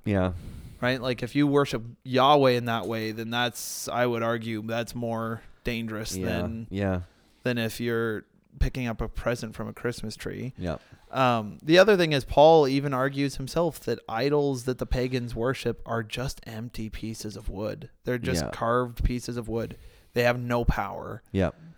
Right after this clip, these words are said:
Speaker 2: Right? Um, now, obviously, he also says don't worship evil things.
Speaker 1: Yeah.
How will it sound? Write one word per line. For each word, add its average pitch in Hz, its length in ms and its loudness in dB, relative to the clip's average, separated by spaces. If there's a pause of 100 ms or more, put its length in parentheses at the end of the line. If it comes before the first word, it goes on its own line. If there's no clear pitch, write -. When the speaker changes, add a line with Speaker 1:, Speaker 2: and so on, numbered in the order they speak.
(220)
Speaker 2:
Right? 113 260 -2 (540)
Um, 110 460 0 (560)
now, 160 200 8
obviously, 160 500 10
he 127 300 4
also 131 340 4
says 117 240 0
don't 110 240 -4
worship 110 460 -2 (1080)
evil 113 340 -6
things. 113 460 -6
Speaker 1:
Yeah. 113 200 4